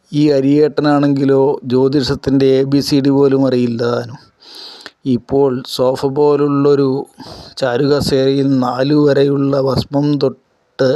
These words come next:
കസേരയുടെ ഒരു കൈയിൽ പൊടിക്കുപ്പി, പുകയില,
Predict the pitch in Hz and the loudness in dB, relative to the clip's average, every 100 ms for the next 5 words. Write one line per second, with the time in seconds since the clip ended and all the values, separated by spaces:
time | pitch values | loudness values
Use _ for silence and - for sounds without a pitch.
0 | - _ _ - - _ _ _ _ _ | -4 _ _ -20 -20 _ _ _ _ _
1 | _ _ _ _ _ _ _ 117 113 - | _ _ _ _ _ _ _ -6 -6 0
2 | 135 143 147 147 139 135 131 147 - 170 | 2 4 2 2 0 2 0 0 -4 0
3 | 135 139 147 139 135 135 135 147 143 _ | 0 0 0 0 0 0 0 0 -4 _
4 | _ _ _ _ _ _ _ - 123 127 | _ _ _ _ _ _ _ -2 0 0
5 | - 139 143 151 147 127 123 131 135 | -2 -4 -2 0 0 0 0 2 2